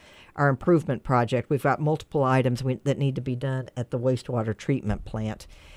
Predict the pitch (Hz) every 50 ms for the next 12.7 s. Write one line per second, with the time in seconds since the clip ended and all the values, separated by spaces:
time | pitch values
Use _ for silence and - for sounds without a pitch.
0 | - - - 139 135 131 135 135 131 - - - - - - 151 147 143 151 151
1 | 151 165 160 - - - - 180 170 165 156 170 165 160 160 - - - - -
2 | - - - - - - 170 165 156 156 151 147 - - 151 151 165 156 151 151
3 | 151 151 - - - - 175 160 151 139 - 139 131 147 143 127 117 123 120 123
4 | 131 139 - _ _ _ _ - 123 123 110 113 113 110 123 - - - - -
5 | _ - 143 139 139 135 127 135 135 135 - - - 143 - 143 131 131 131 120
6 | 131 127 120 135 127 123 120 123 139 135 127 117 - - - _ - 127 110 -
7 | - _ - 104 120 117 101 92 113 - _ _ _ _ _ _ _ _ _ _
8 | _ _ _ _ _ _ _ _ _ _ _ - - 73 78 110 - - 175 165
9 | 147 139 127 - - 139 123 117 - - 117 104 101 107 - - - - - _
10 | _ _ _ _ _ _ _ _ _ _ _ _ _ _ _ - 131 120 - 143
11 | 135 - 131 127 123 123 123 123 120 120 123 120 120 117 - 120 120 123 - -
12 | - - 143 131 120 117 104 98 101 107 - 104 113 113